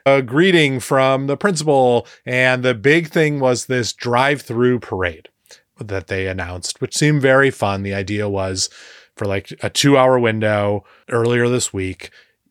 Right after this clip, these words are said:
you could drive through the front driveway of school and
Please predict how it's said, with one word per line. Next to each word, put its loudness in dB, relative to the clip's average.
you -2
could -4
drive 2
through 2
the 0
front -4
driveway 0
of -2
school -4
and -8